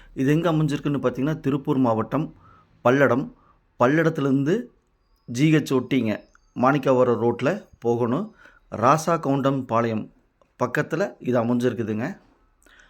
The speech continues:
அதாவது, பல்லடம் பஸ் ஸ்டாண்ட்லேருந்து ஒரு நாலு கிலோமீட்டர் வருங்க. ஒரு அஞ்சு நிமிஷத்துக்குள்ள நம்ம டிராவல் பண்ண முடியும் வீட்டுக்கு. தார் ரோட்லேருந்து இரண்டாவது வீடா இருக்குது பாருங்க. தார் ரோடை பார்த்தீங்க,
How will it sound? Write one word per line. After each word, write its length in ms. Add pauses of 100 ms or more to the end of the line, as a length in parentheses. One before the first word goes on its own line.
(160)
அதாவது, 380 (100)
பல்லடம் 300
பஸ் 160
ஸ்டாண்ட்லேருந்து 420
ஒரு 120
நாலு 300
கிலோமீட்டர் 460
வருங்க. 280 (800)
ஒரு 120
அஞ்சு 240
நிமிஷத்துக்குள்ள 720
நம்ம 220
டிராவல் 380
பண்ண 120
முடியும் 420 (140)
வீட்டுக்கு. 380 (1160)
தார் 240
ரோட்லேருந்து 480 (100)
இரண்டாவது 460
வீடா 160
இருக்குது 320 (180)
பாருங்க. 320 (680)
தார் 180
ரோடை 140
பார்த்தீங்க, 400